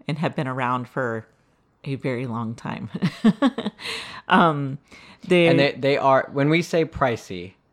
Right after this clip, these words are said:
Speaker 1: Yeah, they're pricey.
Speaker 2: if we could throw out, like, a number, I think for our three kids to do Abeka, not the virtual school, just the curriculum was, like, a couple thousand.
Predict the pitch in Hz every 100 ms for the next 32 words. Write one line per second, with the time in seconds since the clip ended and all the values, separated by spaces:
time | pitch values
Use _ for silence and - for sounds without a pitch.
0 | _ - 143 131 139 - 139 - 151 160
1 | 135 151 139 131 120 - _ _ - 120
2 | 107 - 120 113 113 107 101 95 92 _
3 | _ _ _ _ _ - 127 147 139 127
4 | 127 127 - 131 110 123 113 101 95 -
5 | 107 110 101 107 104 110 98 95 92 _
6 | _ _ _ _ 175 123 127 127 127 123
7 | 113 104 123 120 113 110 - - 104 101
8 | 107 110 - 110 - 110 104 107 95 92
9 | 95 - 95 101 107 98 95 90 87 -
10 | - 107